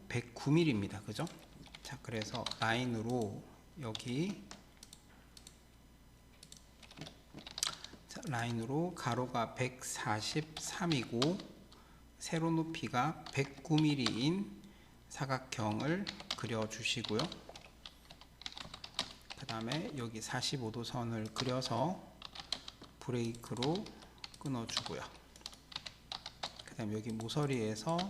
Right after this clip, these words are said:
수평 수직선을 그려서 요 그림이 하나 정도 더 들어갈 만한 공간에 수평선을 하나를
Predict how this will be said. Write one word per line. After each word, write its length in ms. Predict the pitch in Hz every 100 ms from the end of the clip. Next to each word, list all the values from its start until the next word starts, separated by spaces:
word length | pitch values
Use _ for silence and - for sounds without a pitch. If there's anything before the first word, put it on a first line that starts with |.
| -
수평 680 | - - 165 - 151 147 147
수직선을 1040 | - 147 147 143 - 123 113 113 143 170
그려서 640 | 160 110 110 110 131 117 - - - - - - - - - - - - - - - - 135
요 180 | 143 143
그림이 340 | 160 165 147
하나 340 | - 180 185
정도 320 | 180 156 131 127
더 180 | 117
들어갈 360 | 117 131 131 123
만한 320 | 113 110 113
공간에 640 | 113 120 113 117 113 120 156
수평선을 680 | - - 160 156 147 113 104
하나를 340 | 113 110 113